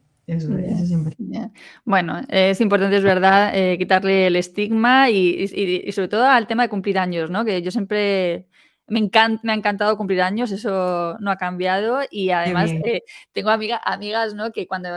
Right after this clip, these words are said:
Speaker 2: han llegado o están a punto, gente más joven, ¿no? Que son amigas que están, eh, llegando a los cuarenta y les da como, los cuarenta les parece como, y digo, "Tío, es la", yo,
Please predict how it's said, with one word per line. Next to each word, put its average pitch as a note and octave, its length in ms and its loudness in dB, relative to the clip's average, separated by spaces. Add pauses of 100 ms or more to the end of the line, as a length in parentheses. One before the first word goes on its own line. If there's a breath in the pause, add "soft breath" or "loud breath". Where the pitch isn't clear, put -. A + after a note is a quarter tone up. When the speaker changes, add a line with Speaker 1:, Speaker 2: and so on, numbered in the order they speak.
(140)
Speaker 2:
han F#3+ 180 -8
llegado G3 480 -2
o F3+ 60 0
están G3+ 220 -4
a G3 80 2
punto, G3+ 300 -2
gente G#3 260 -6
más G#3 180 -4
joven, G#3 280 -6
¿no? G3+ 120 -4
Que G3 80 -6
son G3 120 -4
amigas F#3+ 320 -2
que G#3+ 300 -2
están, F3+ 400 -6
eh, F#3 140 -4
llegando F3 280 -2
a F#3 40 2
los F#3 120 -4
cuarenta F#3 360 -2
y G#3+ 40 0
les F3+ 160 -2
da F#3+ 240 2
como, F#3+ 300 0
los F3+ 160 0
cuarenta F#3 320 -2
les A3+ 140 -4
parece G3+ 240 -4
como, A3+ 180 -6 (320 loud breath)
y A3+ 80 -10
digo, G3 160 -2
"Tío, B3 180 4
es - 180 -2
la", C#4 300 2 (100)
yo, A3 300 -2